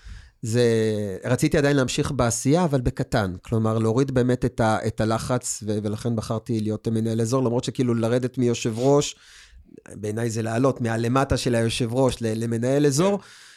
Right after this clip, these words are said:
Speaker 1: אה, אבל זה, זה עדיין עשייה, זה עדיין תרומה, אבל ב-, בסקייל נמוך יותר, יותר כיף לי, פחות כל להתעסק בכל הדברים האלה. וכן, ההתאחדות, אה, נמצאת עכשיו ב-, באיזשהו קטע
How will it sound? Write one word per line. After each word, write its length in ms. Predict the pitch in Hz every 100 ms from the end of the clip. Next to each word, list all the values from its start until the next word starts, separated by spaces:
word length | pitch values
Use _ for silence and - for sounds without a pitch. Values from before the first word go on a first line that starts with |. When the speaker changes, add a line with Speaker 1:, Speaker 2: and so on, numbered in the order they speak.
| _ -
Speaker 1:
אה, 140 | 123 120
אבל 520 | 123 110 110 110 110 101
זה, 220 | 107 104
זה 180 | 107 120
עדיין 300 | 113 139 143
עשייה, 420 | 143 - 131 131 135 -
זה 200 | 117 107
עדיין 320 | 107 131 143
תרומה, 460 | 143 135 143 170 185
אבל 420 | - 107 120 120 113
ב-, 240 | 117 117 113
בסקייל 640 | - - 147 143 143 139 127
נמוך 440 | 117 120 147 160 -
יותר, 400 | 156 - 170 180 - _ _ _ _ -
יותר 260 | 123 156
כיף 320 | 143 175 160 180
לי, 140 | 175
פחות 640 | - - - - 175 170
כל 200 | - 160 151
להתעסק 420 | 143 147 - 143
בכל 280 | 135 143 139
הדברים 360 | 123 120 123
האלה. 160 | 139 185 - - - -
וכן, 260 | 123 190 143
ההתאחדות, 680 | 120 123 131 143 165 - 160
אה, 200 | 147 143
נמצאת 360 | 131 - 135
עכשיו 260 | 135 - 135
ב-, 320 | 127 123 120 117
באיזשהו 340 | 117 120 - 127
קטע 680 | 127 117 127 120 117 113